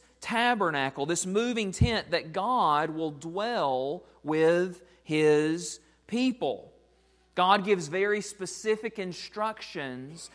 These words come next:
to Israel in the book of Exodus about how to build this tabernacle, about its dimensions and its furniture and what it looks like and colors used and how long and tall and all those things,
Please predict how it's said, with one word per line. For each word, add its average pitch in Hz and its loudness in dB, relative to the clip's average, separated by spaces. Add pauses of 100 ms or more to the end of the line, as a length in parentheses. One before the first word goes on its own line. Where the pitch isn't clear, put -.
(140)
to 190 2
Israel 180 2
in 175 -2
the 165 -2
book 185 0
of 147 -2
Exodus 147 -2 (260)
about 175 4
how 196 2
to 180 6
build 196 0
this - -2 (220)
tabernacle, 139 -2
about 151 2
its - -6
dimensions 196 -6
and 135 -8 (220)
its 123 -8
furniture 196 0
and 131 -6 (200)
what 180 6
it 156 4
looks 196 0
like 196 -2
and 117 -8
colors 214 -2
used 196 -8
and 123 -8 (180)
how 156 0
long 202 2
and 143 -2
tall 208 4
and 160 4
all 233 2
those 220 2
things, 208 -2